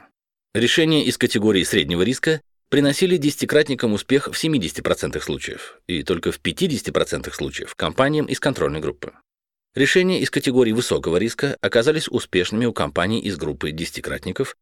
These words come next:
в сорока пяти процентах случаев и всего в пяти процентах случаев у компаний из контрольной группы. Особенно впечатляет контраст по решениям, сопряжённым с высоким риском. Основная причина столь разительного несовпадения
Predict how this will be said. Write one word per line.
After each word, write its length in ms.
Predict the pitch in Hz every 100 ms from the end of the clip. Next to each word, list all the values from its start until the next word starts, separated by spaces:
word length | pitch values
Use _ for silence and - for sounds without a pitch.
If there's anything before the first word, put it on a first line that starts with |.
| _ _ _
в 60 | -
сорока 300 | 101 - -
пяти 240 | 180 -
процентах 440 | 92 85 73 76 -
случаев 520 | 67 - - - - _ -
и 140 | 85
всего 260 | - 95 76
в 80 |
пяти 240 | - 95 -
процентах 460 | 113 - 139 151
случаев 400 | - 175 - 160 -
у 80 | -
компаний 460 | 80 71 90 120
из 160 | - -
контрольной 460 | 139 - 73 71
группы. 360 | 82 80 - 62 _ _ _ _ -
Особенно 540 | 78 - 165 98 69
впечатляет 560 | - 110 - 117 170 165
контраст 460 | 113 101 120 -
по 60 | -
решениям, 460 | 73 - 135 151 -
сопряжённым 720 | - 135 98 80 80 82 -
с 100 | -
высоким 400 | 92 73 85 87
риском. 380 | 76 - - - _ _ _ _ _ -
Основная 500 | 104 117 113 123 101
причина 400 | 104 - 165 107
столь 260 | - 92
разительного 600 | - 107 101 107 73 69
несовпадения 800 | 67 71 95 - 147 170 80 67